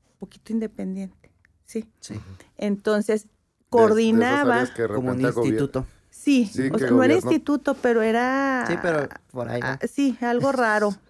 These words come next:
Speaker 3: Sí, cuando apenas se van formando y luego ya después las van convirtiendo
Speaker 1: Sí.
Speaker 3: en áreas más grandes, ¿no?
Speaker 1: Y, y de lo que se trataba es de tener un panorama general de quién daba atención a las adicciones, qué, qué metodologías llevaban y tener como un padrón. Entonces,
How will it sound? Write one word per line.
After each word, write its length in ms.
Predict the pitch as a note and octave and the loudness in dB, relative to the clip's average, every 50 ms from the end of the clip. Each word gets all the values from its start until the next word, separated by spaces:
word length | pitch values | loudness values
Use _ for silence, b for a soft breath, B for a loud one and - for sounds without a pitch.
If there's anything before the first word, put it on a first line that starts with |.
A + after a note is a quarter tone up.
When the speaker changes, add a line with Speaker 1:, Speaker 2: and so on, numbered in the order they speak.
| _ - | _ -12
Speaker 3:
Sí, 180 | - B2+ B2 B2 | -8 -6 -6 -4
cuando 200 | - B2 A#2 A2+ | -4 -4 -4 -2
apenas 300 | G#2+ - A#2 B2 B2+ - | -2 -2 -2 -2 -2 -2
se 80 | B2+ | -2
van 160 | A2+ A2 G#2+ | -4 -4 -4
formando 680 | - A#2+ A#2+ A#2 A#2 A#2+ A#2+ B2 B2+ B2+ B2+ B2+ B2+ B2+ | -4 -4 -4 -4 -2 -4 -4 -4 -4 -6 -6 -4 -4 -4
y 40 | A#2 | -4
luego 100 | G2+ G2+ | -4 -4
ya 80 | G2+ | -6
después 260 | G2+ G2 - - G2+ G2+ | -8 -8 -10 -12 -10 -8
las 140 | G#2+ G#2+ | -8 -8
van 160 | F#2+ G2+ G2 F#2+ | -8 -10 -12 -10
convirtiendo 640 | - A2 G#2+ G#2+ G2 - - - B3 A#3 G#3+ - | -10 -10 -10 -10 -12 -10 -6 -2 -2 0 0 -2
Speaker 1:
Sí. 40 | G2 | -2
Speaker 3:
en 60 | G2 | -4
áreas 320 | G2 G2 F#2+ G#2+ G2+ - | -6 -6 -6 -6 -8 -8
más 160 | G#2+ G2+ F#2+ F#2 | -10 -12 -10 -8
grandes, 320 | G2 G2 F#2 F#2 G2 F#2+ | -8 -8 -8 -10 -10 -10
¿no? 80 | D3 D3 | -6 -4
Speaker 1:
Y, 140 | B3 B3 | -2 -2
y 180 | G#3 - B3 B3+ | -2 0 0 2
de 140 | B3 A#3+ B3 | 2 2 2
lo 120 | A#3+ A#3 | 2 0
que 120 | - C4 A#3+ | 0 -2 -2
se 120 | - A#3+ | -2 -2
trataba 460 | A#3 A#3 A3+ A3+ - C#4+ C#4+ C4+ B3+ | -2 -2 -4 -2 -2 -2 0 0 0
es 60 | B3 | 0
de 100 | A#3+ C4 | 0 -2
tener 300 | B3+ - B3+ A#3 A3 G#3+ | -2 0 0 0 0 0
un 140 | A3 A3+ A3+ | -2 -4 -4
panorama 520 | A3+ A#3+ A#3+ A#3+ A3+ G#3+ G3+ G3 G3+ G#3 A3 | -2 -2 -2 -2 -2 -2 -4 -4 -4 -6 -6
general 540 | - B3+ B3 A#3 A3 G#3+ A3+ A#3 A#3+ A#3 | -4 -4 -2 -2 -2 -2 -2 -4 -4 -2
de 100 | A3 G#3 G#3 | -4 -6 -6
quién 300 | - - G#3+ G#3 G#3+ G#3+ | -8 -8 -6 -4 -4 -4
daba 240 | G3+ G#3 G#3 G#3 G#3+ | -2 -2 -4 -4 -6
atención 560 | G#3+ G#3 A3+ G#3+ G3+ G3+ - - G3 G3 G3+ | -6 -6 -6 -6 -6 -6 -8 -8 -8 -6 -6
a 60 | G3+ | -6
las 200 | G3+ G#3+ G#3+ - | -8 -10 -8 -8
adicciones, 680 | G#3+ G3+ G3 - - - A3+ A3 G#3+ A3 G#3+ G#3+ G#3+ - _ | -8 -8 -8 -10 -10 -8 -6 -4 -4 -4 -4 -6 -8 -10 _
qué, 240 | - G#3+ G3 G3 b b b b b b b b b _ _ _ | -8 -6 -6 -6 b b b b b b b b b _ _ _
qué 320 | - A#3 A3+ G#3+ G#3 G3+ G3+ | -2 0 2 2 2 2 2
metodologías 720 | G3+ G3 G3 - G#3+ G3+ F#3+ G3 G3 G3 - G#3 G3+ G3 F#3 | 0 -2 -2 -2 -2 -2 0 -2 -4 -4 -6 -6 -6 -4 -4
llevaban 520 | F#3+ F#3+ F#3 G3+ G#3+ A3 G#3+ G#3+ G#3+ G#3+ | -4 -4 -2 -2 -2 -2 0 -2 -2 -2
y 80 | G#3 G3+ | -4 -6
tener 320 | - G3 F#3+ F#3 F3+ - | -6 -4 -4 -4 -6 -6
como 240 | - G#3 G3+ G3+ G#3 | -4 -4 -2 0 0
un 120 | G#3 G3+ | -2 -4
padrón. 460 | - A3 G#3+ G#3+ A3 A3 A#3 A#3+ A#3+ A#3 | -4 -6 -4 -4 -4 -2 -2 -2 -2 -2
Entonces, 500 | G#3+ G3+ - G3 F#3 - - G3+ G3 | -4 -4 -6 -8 -8 -6 -8 -10 -10